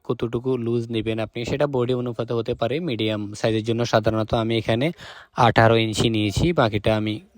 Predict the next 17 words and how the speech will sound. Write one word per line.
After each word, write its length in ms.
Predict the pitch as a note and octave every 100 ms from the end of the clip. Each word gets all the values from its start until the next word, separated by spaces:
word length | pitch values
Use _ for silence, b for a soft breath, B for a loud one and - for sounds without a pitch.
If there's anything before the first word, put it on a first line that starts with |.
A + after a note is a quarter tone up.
| -
কেটে 220 | A2 G#2+
ফেলে 220 | G#2 G#2+
দেবো। 300 | A2 C3 G#3
তো 140 | G#3+ A#2+
আঠারো 380 | G#2 G2+ A2
ইঞ্চিতে 580 | A#2 A2+ - B2 D3 E3
আমার 240 | A#2 G#2 G#2
টোটাল 400 | G#2+ G#2 A#2 C#3 b b b b -
লুজ 200 | A2 G#2+
সহকারে 400 | - A#2+ A2 A#2
লাগবে। 380 | B2 G#2 G2+ D#3
কাপড় 300 | - G#2 G2+
বহরটা 340 | G2+ G#2+ A2+
একটু 160 | A#2+ B2+
বেশি, 380 | A#2+ A2+ - C#3+
এই 60 |
জন্য 400 | A2 G#2+ A2+ -